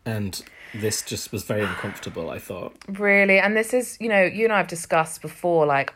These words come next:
Speaker 2: I have always sort of been tempted by the idea of some sort of home education or something, and this is kind of an, a reason why it felt like some kind of fucking cult in trying to indoctrinate children into some kind of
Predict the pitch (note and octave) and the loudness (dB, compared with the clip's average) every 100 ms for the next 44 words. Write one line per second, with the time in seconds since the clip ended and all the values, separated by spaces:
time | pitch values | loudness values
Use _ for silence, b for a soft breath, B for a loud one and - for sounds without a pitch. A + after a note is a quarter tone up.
0 | - D#3+ E3 E3 E3 E3 - D#3+ D#3+ D#3+ | 0 4 4 4 2 -2 -4 -2 0 0
1 | D#3 D#3 D3 - D3+ D3+ - D#3 D#3 E3 | -2 -4 -6 -2 -4 -4 -4 -4 -4 -8
2 | C#3+ C#3+ C#3+ C#3+ D3 C#3+ C3+ - D#3+ D#3 | -4 0 0 -2 -2 -2 -2 -4 -4 -2
3 | D3 C#3+ - D3+ D3+ C#3+ - D3+ D#3 D#3 | -4 -4 0 2 2 -4 -6 -4 -4 -4
4 | D3 D3+ C#3+ - C#3+ D3 B B B G#3+ | -8 -6 -8 -6 -8 -8 B B B -4
5 | B3 C4+ C4+ - G#3+ A3+ G#3+ G3 E3+ E3 | -2 -4 -6 0 2 4 2 2 0 0
6 | - E3 E3+ F#3+ F3 D#3 E3 F3 F3+ D#3 | -2 -2 0 -2 -2 -4 -2 2 4 4
7 | C#3+ B2+ - A3 A#3 G#3+ F#3 - D#3+ D#3+ | 4 -2 -2 0 2 2 0 -2 -6 -4
8 | D#3 D3 - D3+ D3+ C#3+ C#3 - E3+ G#3 | -4 -4 -6 -6 -6 -8 -6 -2 2 2
9 | - - E3+ D#3+ E3+ D#3+ D#3+ E3 F3 - | 0 -6 -6 -6 -6 -6 -8 -6 -4 -4
10 | - D#3+ D3 - D#3+ E3+ D#3 C3 B2 C#3 | -4 -4 -4 -2 -2 -2 -4 -6 -8 -12
11 | - D#3 D3+ - D3+ D#3 | -8 -6 -6 -4 -4 -4